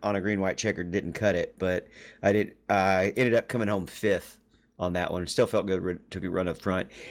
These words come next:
and also finished, uh, P six in an E L M, E I L M L, E I L M, I can't, the, the Endurance Le Mans Series. Uh, I ran that one with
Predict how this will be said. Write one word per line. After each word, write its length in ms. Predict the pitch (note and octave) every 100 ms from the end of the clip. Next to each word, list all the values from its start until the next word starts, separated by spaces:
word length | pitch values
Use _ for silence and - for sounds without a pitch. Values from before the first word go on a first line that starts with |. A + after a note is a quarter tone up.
| -
and 100 | A#2+
also 240 | E3 - F3+
finished, 320 | E3+ D#3 -
uh, 160 | A#2+ A2
P 220 | C3+ C3
six 480 | - C3+ C3 - -
in 240 | A2+ G#2+
an 180 | G2+ G2 -
E 180 | A#2
L 200 | A2+ G#2
M, 260 | G#2 G2+ G2+ - -
E 140 | B2
I 140 | A2 G#2+
L 100 | G#2
M 120 | G#2
L, 220 | G#2 G2+ - _ _ _ -
E 140 | A#2+
I 220 | A2 G#2+ -
L 180 | G2+ G2+
M, 100 | G2
I 80 | G2
can't, 240 | G2 E2+ - G2+
the, 120 | A2+ C#3
the 180 | D3
Endurance 520 | D3 C3+ F3 C#3+ - - - - -
Le 100 | G#2+
Mans 260 | G#2 F#2
Series. 240 | - C#2+ C#2+ - -
Uh, 440 | G#2+ G#2 G2+ G2+ F#2+
I 60 | -
ran 220 | G#2+ G#2+
that 160 | G#2+ F2+
one 140 | G2+
with 220 | F#2 F2+